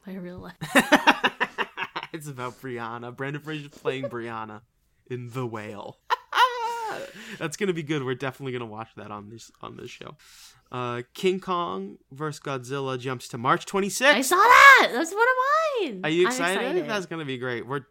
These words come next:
Speaker 2: we're definitely watching that on this. Oh,
Speaker 1: I'm gonna
Speaker 2: goodness.
Speaker 1: dress up like
Speaker 2: We are
Speaker 1: Godzilla
Speaker 2: gonna
Speaker 1: because
Speaker 2: cover
Speaker 1: you're
Speaker 2: that.
Speaker 1: definitely Kong.
Speaker 2: Yeah. <laughs>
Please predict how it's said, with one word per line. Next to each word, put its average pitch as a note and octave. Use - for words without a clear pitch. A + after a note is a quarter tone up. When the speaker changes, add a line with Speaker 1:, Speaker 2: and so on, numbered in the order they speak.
Speaker 2:
we're B2+
definitely A2+
watching G#2+
that -
on -
this. -
Oh, A#2
Speaker 1:
I'm A#2+
gonna G#3+
Speaker 2:
goodness. B3+
Speaker 1:
dress B3+
up B3
like A3
Speaker 2:
We A3+
are G3+
Speaker 1:
Godzilla G3
Speaker 2:
gonna -
Speaker 1:
because F3+
Speaker 2:
cover G#3
Speaker 1:
you're F#3
Speaker 2:
that. -
Speaker 1:
definitely E3+
Kong. D#3
Speaker 2:
Yeah. D3
<laughs> -